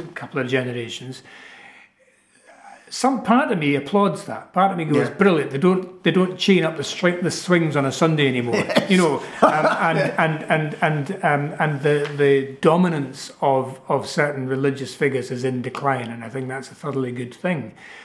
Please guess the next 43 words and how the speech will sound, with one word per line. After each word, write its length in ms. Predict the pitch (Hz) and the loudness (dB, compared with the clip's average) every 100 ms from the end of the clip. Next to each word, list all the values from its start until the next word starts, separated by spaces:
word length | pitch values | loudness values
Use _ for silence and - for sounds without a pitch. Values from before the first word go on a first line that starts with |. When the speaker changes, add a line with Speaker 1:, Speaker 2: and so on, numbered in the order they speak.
| - - | -18 -2
Speaker 1:
But 240 | 202 202 | -2 0
you 140 | 208 202 | 2 2
do 220 | 160 202 | 4 4
also 320 | 196 190 - 175 | 4 0 2 0
lose 400 | 165 160 151 147 | 2 2 0 -2
stuff. 400 | - 117 95 - _ _ _ - - | -8 -10 -12 -14 _ _ _ -20 -4
And 160 | 165 147 | -2 0
sometimes 400 | - 165 165 160 | 2 2 2 0
you 120 | 151 | 0
lose 200 | 151 147 | 0 0
good 200 | 139 160 | 0 -2
stuff. 320 | 160 - - - | -2 -8 -12 -8
Speaker 2:
Yeah. 360 | 120 113 107 - - | -4 -2 -4 -6 -2
Speaker 1:
And 220 | 160 160 | 2 4
that's 400 | 190 202 196 - | 4 4 -4 -2
the 100 | 196 | -2
stuff 280 | - 165 160 | 2 2 2
I 40 | |
want 200 | 151 156 | 0 0
to 80 | 151 | -2
explore 480 | 139 - - 151 143 | -4 -6 -2 2 2
in, 200 | 135 165 | 2 -2
in 200 | 170 139 | -4 -4
the 100 | 131 | -4
Testament 400 | - - - 135 | -2 -4 -4 -10
of 80 | 127 | -4
Gideon 280 | 131 123 | -4 -2
Mack, 240 | 123 127 127 | -4 -6 -4
because 240 | 143 156 | 0 2
Gideon 360 | 170 208 185 147 | 4 4 4 0
is 140 | 131 | -2
a, 140 | 139 156 | -2 -2
you 80 | 156 | -2
know, 80 | |
he's 180 | 131 143 | 0 0
a 60 | 147 | 0
minister 380 | 151 170 160 139 | 2 0 0 -2
who 80 | |
doesn't 180 | 135 139 | -2 -2
believe 220 | 131 131 | -2 -2
in 120 | 120 120 | -4 -2
God, 400 | 147 135 113 - | 2 2 -2 -10
Speaker 2:
Yeah. 240 | 127 113 | -6 -6